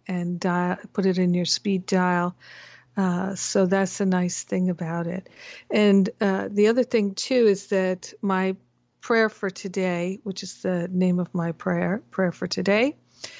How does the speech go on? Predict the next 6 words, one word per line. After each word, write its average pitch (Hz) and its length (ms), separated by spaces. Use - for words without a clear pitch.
the 190 160
writing 196 400
is 185 260
my 175 380
spiritual 190 560
espresso. 214 720